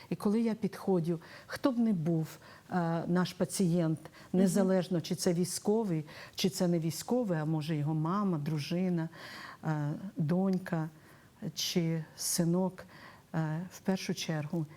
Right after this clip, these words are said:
Speaker 1: я звертаюсь до Господа, щоб він був зі мною і бачив,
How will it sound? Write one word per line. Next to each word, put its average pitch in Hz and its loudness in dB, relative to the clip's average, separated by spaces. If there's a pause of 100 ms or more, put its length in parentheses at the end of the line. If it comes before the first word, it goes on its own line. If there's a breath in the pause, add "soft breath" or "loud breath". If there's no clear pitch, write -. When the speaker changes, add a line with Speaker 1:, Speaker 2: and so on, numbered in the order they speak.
(100)
Speaker 1:
я 165 0
звертаюсь 156 -4
до 156 -2
Господа, 156 -4 (360 loud breath)
щоб - 0
він 180 2
був 160 0 (600)
зі 156 2
мною 160 2 (500 loud breath)
і 190 4
бачив, 147 -2